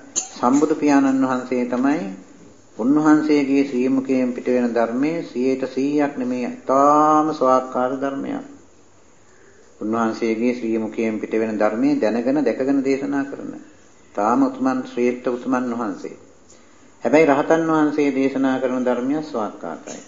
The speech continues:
තේරුණානේ? ඒ දැනගෙන දැකගෙන දේශනා කරන්නේ. අනාගාමී උත්තමයේ දේශනා කරනවා නම් ඒක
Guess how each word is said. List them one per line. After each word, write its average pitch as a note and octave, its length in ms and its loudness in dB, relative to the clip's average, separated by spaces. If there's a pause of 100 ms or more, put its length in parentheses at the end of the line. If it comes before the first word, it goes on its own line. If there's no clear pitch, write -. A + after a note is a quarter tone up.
(800)
තේරුණානේ? G2 560 -4
ඒ B2+ 180 0
දැනගෙන A#2+ 480 0
දැකගෙන A2+ 400 0
දේශනා E2+ 420 -6
කරන්නේ. D2+ 560 -14 (520)
අනාගාමී D#3+ 600 4
උත්තමයේ D3+ 420 2
දේශනා C#3 500 0
කරනවා C#3 340 0
නම් D3+ 180 0
ඒක C#3 200 2